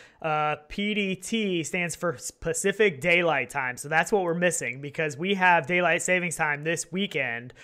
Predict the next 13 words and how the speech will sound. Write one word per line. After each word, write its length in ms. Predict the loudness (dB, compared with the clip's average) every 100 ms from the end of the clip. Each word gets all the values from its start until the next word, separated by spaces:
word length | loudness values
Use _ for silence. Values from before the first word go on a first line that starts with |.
| -20 -6
Uh, 260 | 0 2 2
the 100 | -2
time 500 | 0 4 4 2 -4
we're 160 | -2 0
gonna 180 | 0
set 200 | 0 2
our 100 | 2
clocks 540 | 0 2 0 0 -8 -8 -6
forward 480 | -2 -2 -2 -4
or 100 | -4
whatever 320 | -2 -2 -2 -4
we're 100 | -4
doing. 380 | -4 -4 -6